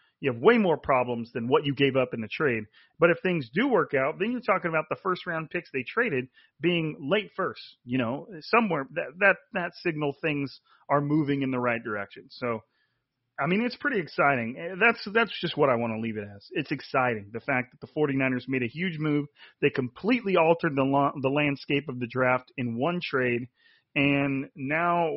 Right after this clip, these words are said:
we get to kinda sit back and see how it unfolds and play with the scenarios.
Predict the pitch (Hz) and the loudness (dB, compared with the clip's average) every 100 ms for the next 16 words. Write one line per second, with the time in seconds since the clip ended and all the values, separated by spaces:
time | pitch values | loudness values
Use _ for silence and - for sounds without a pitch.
0 | 139 170 180 - - 190 156 190 131 175 | -4 0 0 0 -10 -8 -6 -6 0 0
1 | 165 - 127 - 160 160 151 151 147 165 | 0 -4 -8 -6 0 2 2 0 -2 0
2 | 165 156 120 123 120 156 156 160 147 - | 0 0 -4 -6 -4 0 0 -2 -8 -6
3 | 151 156 135 120 - | -2 0 0 -2 -6